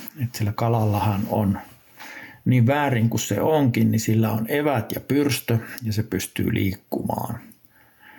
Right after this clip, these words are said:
Eli se voi olla, että kun me tehdään se tavallaan se on-, onkimisreikä,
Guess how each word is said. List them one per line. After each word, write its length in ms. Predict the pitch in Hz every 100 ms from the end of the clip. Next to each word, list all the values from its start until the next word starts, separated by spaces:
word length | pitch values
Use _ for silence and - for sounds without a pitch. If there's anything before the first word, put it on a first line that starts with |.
| - -
Eli 180 | - -
se 160 | 110
voi 240 | 113 120 117
olla, 440 | 135 147 135 117
että 160 | 113 110
kun 160 | 107
me 100 | 113
tehdään 440 | 113 131 139 135 110
se 180 | 110 107 - - _ - _ _ - - - - _ -
tavallaan 460 | 123 123 127 117
se 120 | 117 -
on-, 340 | 135 151 143 -
onkimisreikä, 1040 | 160 156 151 143 120 120 120 113 110 113